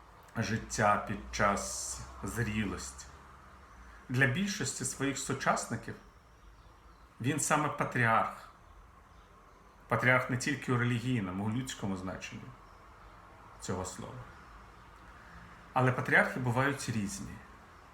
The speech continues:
Ми це знаємо з Біблії. Цей випромінював тепло, випромінював людяність, випромінював радість.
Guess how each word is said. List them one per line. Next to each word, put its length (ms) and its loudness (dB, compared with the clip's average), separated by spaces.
Ми 120 2
це 140 -6
знаємо 420 0
з 60 -12
Біблії. 260 -14
Цей 360 2
випромінював 720 0
тепло, 440 -4
випромінював 920 0
людяність, 840 -2
випромінював 720 0
радість. 760 0